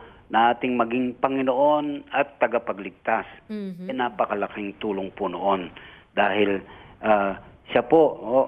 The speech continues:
Speaker 1: ang siyang pinaka may akda ng buhay natin at ng bukas.
Speaker 2: Yes.
Speaker 1: At sa likod po nun, pati na yung mga pagpapasya natin na gagawin, mahalaga po nakakapit dyan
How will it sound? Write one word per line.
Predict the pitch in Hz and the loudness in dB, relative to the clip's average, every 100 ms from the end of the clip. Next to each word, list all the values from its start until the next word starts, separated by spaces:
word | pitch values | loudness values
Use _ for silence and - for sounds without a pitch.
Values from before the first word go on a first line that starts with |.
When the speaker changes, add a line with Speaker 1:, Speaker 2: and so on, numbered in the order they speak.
| - | 0
Speaker 1:
ang | 110 120 | -2 -2
siyang | - 131 123 120 | 2 2 2 -2
pinaka | - 127 123 123 120 120 - - | 0 0 4 4 4 -2 -16 -20
may | - 117 127 | -8 -2 0
akda | 120 120 127 175 - - | 0 2 4 4 0 -6
ng | 113 104 | -6 -6
buhay | 95 107 107 | -4 0 2
natin | 107 107 104 143 147 | 4 2 2 0 2
at | 135 | 2
ng | 147 139 127 | 2 2 4
bukas. | 170 180 113 80 - - _ | 4 4 0 -2 -6 -20 _
Speaker 2:
Yes. | - 180 214 | -6 -4 -2
Speaker 1:
At | 240 - | -4 0
sa | 131 123 | 4 4
likod | 120 160 143 139 | 4 2 -2 2
po | 165 | 2
nun, | 156 151 139 - 110 - | 4 4 0 -6 -18 -6
pati | 131 135 | -6 -2
na | 131 | -2
yung | 139 131 | -2 0
mga | 127 120 | 0 0
pagpapasya | 120 - 135 135 - | -2 -2 -6 -4 -2
natin | 156 139 131 123 | 2 0 0 -4
na | 117 | -4
gagawin, | 101 117 113 131 120 113 - - - | -2 -2 0 0 0 -4 -14 -20 -2
mahalaga | 127 131 135 127 | 0 2 2 0
po | 120 135 | 0 0
nakakapit | 120 113 113 - 110 117 - | 0 -2 -2 0 0 0 -4
dyan | 101 113 101 | 2 2 0